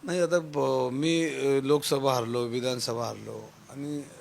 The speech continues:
सर्वसामान्य कार्यकर्त्याचं एक खच्चीकरण असतं की आता भविष्यात काय घ-, होणार आहे, काय नाही, आपण कसं केलं पाहिजे, आणि तो साहजिकच आहे. राजा, अ, सेनापती ढासळला की सैन्य सगळं ढासळतं, त्यांची चूक नाही,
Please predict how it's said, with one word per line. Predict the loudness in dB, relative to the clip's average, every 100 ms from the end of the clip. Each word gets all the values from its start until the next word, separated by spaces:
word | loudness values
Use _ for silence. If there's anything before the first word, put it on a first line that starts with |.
| -16 -10
सर्वसामान्य | -6 -4 -4 -4 -4 -4 -4 -2
कार्यकर्त्याचं | 2 2 2 0 0 0
एक | -2 -2
खच्चीकरण | -2 0 0 0
असतं | -2 -4 -4
की | -4
आता | 0 -2
भविष्यात | 0 -4 -2 -2 -2 -4 _ _ -20 _ -20 -6 6
काय | 6
घ-, | 6 2 0
होणार | -2 -2 -2 -2
आहे, | -6 -8 -6 0
काय | 2
नाही, | 2 -2 -4 -10 -12 -12 -10 -10 -10 -4
आपण | -2 -2
कसं | 0 2 2
केलं | 2 0 0
पाहिजे, | -2 -4 -6 -12 -10
आणि | -8
तो | 2 4 4 0 -12 -14 -2
साहजिकच | 6 8 8 8 4
आहे. | 2 -8 -16 -20 -20 -20 -18 -2
राजा, | 8 10 10 10 10 8
अ, | 4 0 4 6 8 6 4 2
सेनापती | 4 6 8 8 8 6 4 6 4 8
ढासळला | 8 8 8 8
की | 6 2
सैन्य | 6 6 6
सगळं | 4 4 4
ढासळतं, | 4 2 -4 -4
त्यांची | -2 0 0
चूक | 4 4
नाही, | 4 0